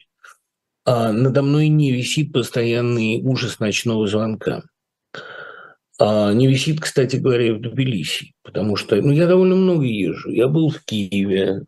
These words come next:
а, и вообще в Украине много был в июле. Я был, ам, в Восточной Европе в это время. Я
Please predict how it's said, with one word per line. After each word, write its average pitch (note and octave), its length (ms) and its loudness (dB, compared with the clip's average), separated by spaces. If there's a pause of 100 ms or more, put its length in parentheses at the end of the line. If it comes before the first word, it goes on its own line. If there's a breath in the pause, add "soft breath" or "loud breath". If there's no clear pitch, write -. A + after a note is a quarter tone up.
(100)
а, G2 320 -2
и F#2+ 40 2
вообще G#2 340 0
в F#2 80 -2
Украине E2+ 500 -2
много F2 320 -2
был E2 260 -2
в F2+ 60 -4
июле. D2 420 -2 (760 loud breath)
Я C#3+ 460 4
был, B2 640 -2
ам, G2 420 0
в F#2+ 200 0
Восточной G2+ 600 0
Европе D#2+ 400 -2
в D2 60 0
это - 180 -6
время. - 260 -2
Я C3+ 400 2